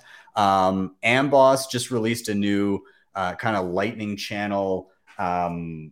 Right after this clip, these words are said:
marketplace called Magma, which I'm really excited to check out. So that's super awesome. Uh, Evan, you're here. So we got Zeus. Uh, I previously covered Zeus, c-, and, and I did,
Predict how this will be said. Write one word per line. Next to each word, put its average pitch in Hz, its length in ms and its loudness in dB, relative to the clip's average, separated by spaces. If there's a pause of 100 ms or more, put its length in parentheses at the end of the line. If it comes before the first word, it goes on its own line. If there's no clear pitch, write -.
(100)
marketplace 101 1400 -4
called 95 300 0
Magma, 95 720 -4
which 101 200 -6
I'm 85 220 -8 (200)
really 101 380 2
excited 92 400 -4
to 87 80 -8
check 85 320 -4
out. 87 200 -2
So 101 100 -6
that's 117 340 2
super 90 300 -4
awesome. 87 560 -4 (340)
Uh, 92 440 4
Evan, 127 340 6
you're 135 180 2
here. 107 280 0
So 101 320 0
we 101 160 -6
got 123 180 2
Zeus. 110 680 0
Uh, 101 320 2
I 101 100 -2
previously 151 840 0
covered 151 440 2
Zeus, 98 540 -6 (360)
c-, - 120 -6
and, 131 300 4
and 131 260 4
I 117 220 0
did, 139 540 -4